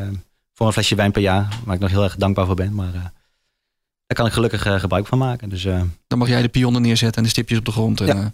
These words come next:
Speaker 1: Ja.
Speaker 2: je hebt geen personeel?
Speaker 1: Nog niet, nee.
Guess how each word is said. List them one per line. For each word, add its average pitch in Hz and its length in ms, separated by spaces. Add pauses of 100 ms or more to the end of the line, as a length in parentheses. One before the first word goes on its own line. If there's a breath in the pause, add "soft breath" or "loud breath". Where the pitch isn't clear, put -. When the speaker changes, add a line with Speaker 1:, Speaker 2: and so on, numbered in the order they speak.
(220)
Speaker 1:
Ja. 131 140
Speaker 2:
je 170 100
hebt 202 140
geen 269 180
personeel? 156 500 (640)
Speaker 1:
Nog 202 140
niet, - 380
nee. 135 200